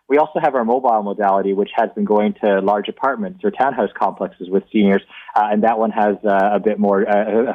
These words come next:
fairly more doses behind them. So there's certainly the homebound, and there's certainly the overall mobile program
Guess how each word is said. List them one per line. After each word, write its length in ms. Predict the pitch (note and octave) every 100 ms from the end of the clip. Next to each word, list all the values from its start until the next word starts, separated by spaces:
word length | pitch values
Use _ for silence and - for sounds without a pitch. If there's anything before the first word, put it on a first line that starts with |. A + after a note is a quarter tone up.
| -
fairly 320 | A#2+ A2 G#2+
more 180 | G2+ G2+
doses 340 | G2+ G2 G#2
behind 260 | G2 G2 F#2
them. 60 | F#2
So 80 | G#2
there's 140 | -
certainly 240 | C3+ A2+ G#2
the 80 |
homebound, 480 | A#2 D3+ D#3 D3 C#3+
and 120 | A2
there's 140 | G#2 F#2+
certainly 240 | A2+ G#2+ G2+
the 120 | G2
overall 360 | G2 G2 F#2+ F#2
mobile 300 | G2+ G2+ F#2+
program 420 | G#2 F#2+ F#2